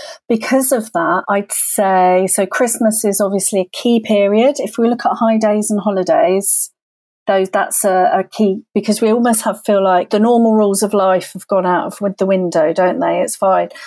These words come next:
So we see that sort of around Christmas, New Year. So we can see an upturn in clients, you know, the dry January, or they'll have done dry January and then gone, "That's fine,"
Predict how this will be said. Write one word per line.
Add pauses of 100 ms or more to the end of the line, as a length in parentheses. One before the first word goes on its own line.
So
we
see
that
sort
of
around
Christmas,
New
Year.
So (400)
we
can
see
an
upturn
in
clients, (100)
you
know, (460)
the
dry
January,
or (320)
they'll
have
done
dry
January (300)
and (340)
then (200)
gone,
"That's
fine,"